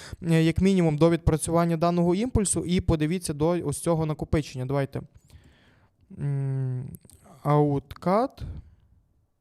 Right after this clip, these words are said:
Ауткат, візьму Уанда.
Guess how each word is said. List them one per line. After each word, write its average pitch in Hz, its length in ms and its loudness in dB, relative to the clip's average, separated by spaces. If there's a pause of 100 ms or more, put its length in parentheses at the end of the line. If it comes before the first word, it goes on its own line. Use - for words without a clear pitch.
(3000)
Ауткат, 139 720 -6
візьму 139 320 -2
Уанда. 190 460 -2